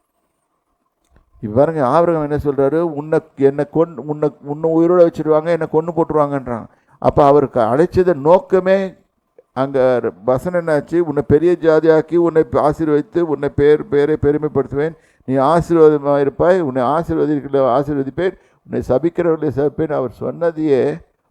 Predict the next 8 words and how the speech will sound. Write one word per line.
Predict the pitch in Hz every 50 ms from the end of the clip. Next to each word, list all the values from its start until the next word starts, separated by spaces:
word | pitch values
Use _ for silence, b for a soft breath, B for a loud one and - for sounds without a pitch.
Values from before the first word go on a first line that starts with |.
| _ - 98 101
மறந்துட்டார். | 104 117 127 139 165 170 175 175 - 160 151
இப்ப | 143 127 - - - - - - _ _ _ _ _ _ _ _ _ _ _ _ _ _ _ _ _ _ _ _ _ _ _ _ _ _ _ _ _ _ _ _ _ _ _ _ _ _ _ _ _ _ _ _ _ _ _ _ _ _ _ _ _ _ 113
பூமியில் | 127 147 170 170 175 165 165
உள்ள | 165 160 156 147
சகல | - - 117 120 131 143 160 165 170 165
வம்சங்களும் | 156 147 - 135 - 151 151 151 160 180 180 175 165
உனக்குள் | 156 151 151 156 156 156 - - 160 156
ஆசீர்வதிக்கப்பட்டிருக்கும். | 127 143 147 - 156 156 151 147 147 - 143 139 139 131 131 127 120 127 120